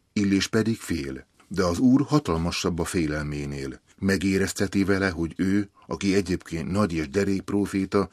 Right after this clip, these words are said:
mennyire rászorul az Úr segítségére és a küldetésére való felkészítésre.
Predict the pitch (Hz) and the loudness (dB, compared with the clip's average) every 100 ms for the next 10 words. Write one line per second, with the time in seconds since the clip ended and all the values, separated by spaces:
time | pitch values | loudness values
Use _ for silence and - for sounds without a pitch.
0 | - - - - 139 139 117 107 95 80 | -12 -20 -6 4 6 8 6 6 4 2
1 | 76 92 90 90 92 90 107 92 - 101 | 0 -2 -2 -2 -2 -2 -2 -4 -2 0
2 | 98 - - 92 92 95 101 104 - - | 0 -2 -2 0 2 2 2 0 -8 -20
3 | - - - 104 101 131 110 87 92 85 | -16 -4 2 2 6 6 6 2 0 -2
4 | - 90 85 92 90 82 - 85 78 73 | 0 0 0 0 0 0 -2 -4 -4 -8
5 | 69 - - 76 69 78 71 | -6 -8 -8 -8 -8 -10 -12